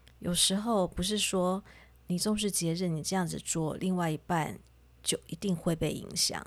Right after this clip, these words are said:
有些老公可能会啦，但有些老公就觉得说：“哎，我就是一个不是很爱过节日的人啊。”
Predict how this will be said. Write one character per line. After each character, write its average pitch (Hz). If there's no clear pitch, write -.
有 180
些 302
老 240
公 180
可 -
能 -
会 -
啦， -
但 285
有 185
些 262
老 196
公 208
就 220
觉 180
得 175
说： 185
“哎， 240
我 226
就 240
是 240
一 220
个 180
不 -
是 208
很 165
爱 180
过 180
节 -
日 151
的 -
人 -
啊。” -